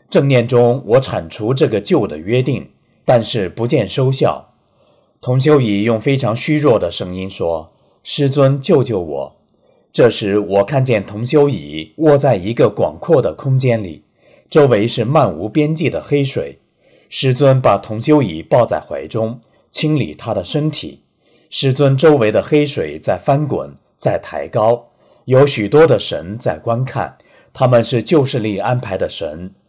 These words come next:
在同修不呕吐的时候，我背师尊的诗，同修也跟着背。弟子正念足，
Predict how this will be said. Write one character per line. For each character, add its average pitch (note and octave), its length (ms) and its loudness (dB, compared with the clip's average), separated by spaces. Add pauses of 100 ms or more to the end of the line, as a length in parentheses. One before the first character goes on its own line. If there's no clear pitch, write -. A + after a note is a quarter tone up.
(260)
在 B2+ 220 4
同 A2+ 180 -6
修 C3 280 4
不 C3 140 2
呕 F2+ 220 4
吐 D#3 200 -4
的 F#2 160 -2
时 - 180 -10
候， E2 380 -2 (240)
我 G#2 260 4
背 A2+ 220 2
师 C#3 240 -2
尊 C3+ 240 0
的 D2 120 -4
诗， A#2+ 520 -8 (260)
同 A#2 240 -4
修 D3+ 300 4
也 F2+ 240 -6
跟 D3 200 -2
着 - 140 -2
背。 F2+ 380 -4 (720)
弟 D#3 180 2
子 F2 340 -8
正 C#3 300 0
念 A#2+ 300 0
足， F2 500 -10